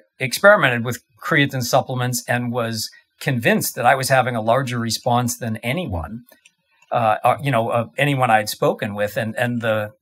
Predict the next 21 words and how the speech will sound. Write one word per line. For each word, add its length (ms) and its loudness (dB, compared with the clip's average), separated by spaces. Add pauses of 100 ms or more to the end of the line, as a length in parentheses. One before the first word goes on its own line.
(240)
I 80 4
was 100 0
in 80 -4
graduate 380 4
school 200 -8
at 80 -8
the 80 -12
time, 220 0
and 80 -2
the 40 -4
faculty 440 2
said, 200 -6
"You 100 0
don't 200 4
know 160 4
that 180 2
for 100 -8
sure." 320 -2
And 100 0
I 100 0
said, 360 -4